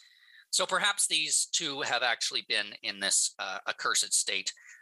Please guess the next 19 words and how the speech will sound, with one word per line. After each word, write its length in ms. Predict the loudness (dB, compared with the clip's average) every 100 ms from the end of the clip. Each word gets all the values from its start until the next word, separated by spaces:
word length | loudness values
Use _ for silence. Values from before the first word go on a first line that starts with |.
| -8
uh, 280 | -4 -2 -2 -2
but 140 | -4
conscious 600 | 0 0 0 2 2 2 -2
all 140 | -8 0
this 160 | 0
time, 360 | 0 -2 -2 -4
in 100 | -2
which 160 | -2 0
case, 320 | 2 2 0 -4 -20 _
um, 480 | -2 -2 -2 -6 -14 -14 -4
they 360 | -2 -2 -4 -4
are 360 | -2 0 0 -2 -14 -2
a 60 | 2
little 220 | 2 2
bit, 180 | 0 -2 -2
um, 560 | 0 4 4 2 0 -12 _ -8 -8 _ _ _ -20 -6
delirious, 800 | -2 2 4 4 4 4 2 -2 -16 -8
uh, 540 | -4 0 0 -2 -4 -6 -4
but, 360 | -2 2 0